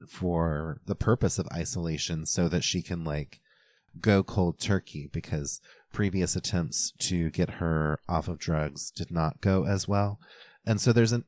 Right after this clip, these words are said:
interesting element there, especially when it comes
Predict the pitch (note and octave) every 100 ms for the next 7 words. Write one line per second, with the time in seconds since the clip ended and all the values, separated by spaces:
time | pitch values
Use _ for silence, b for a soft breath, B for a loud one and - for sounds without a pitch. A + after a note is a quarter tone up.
0 | - F3+ F3+ E3 D3+ A#2+ - G#2 G#2 F#2+
1 | F#2 D#2 F2+ E2+ D2+ D2 D2 - _ -
2 | F#2 - G#2+ - G2+ F2+ F2 F2 - E2+
3 | E2